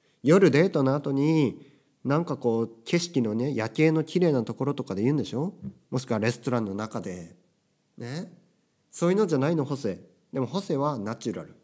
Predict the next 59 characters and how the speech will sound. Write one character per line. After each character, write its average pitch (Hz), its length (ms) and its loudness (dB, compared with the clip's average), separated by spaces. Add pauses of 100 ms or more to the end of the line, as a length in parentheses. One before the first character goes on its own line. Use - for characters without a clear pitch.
(120)
ホ 143 100 -8
セ 135 120 -8
は 82 80 -8
す - 140 -14
ご 98 100 -4
い - 20 -8
自 - 200 -16
然、 98 300 -8 (440)
自 113 200 -12
然 127 240 -2
体 120 240 -2
で、 113 460 -4 (420)
あ 104 160 -6
の、 82 460 -8
い 156 80 0
つ 156 120 -2
も 117 120 2
行 90 100 -6
く - 100 -18
公 95 240 -6
園 90 160 -8
の、 117 160 -4
い 123 60 -4
つ - 140 -10
も、 147 80 -4
い 139 260 -6
つ 143 100 -10
も 147 140 0
乗 127 140 0
る 156 100 0
ボ 139 220 0
ー - 20 -14
ト 135 100 -8
の 120 140 -2
上 131 140 0
で 160 80 -2
言 101 120 -2
い 95 60 -8
た - 100 -12
か - 120 -18
っ - 100 -20
た。 - 120 -20 (360)
ね？ - 120 -16
し - 120 -16
か 135 80 -4
も 98 60 -4
自 101 220 -10
然 98 220 -6
に。 92 240 -12
そ - 140 -12
れ 135 60 -6
が 135 80 -10
ホ 139 180 -12
セ 131 160 -6
の 92 100 -10
ス - 120 -16
タ 107 160 -10
イ 101 80 -10
ル。 78 80 -16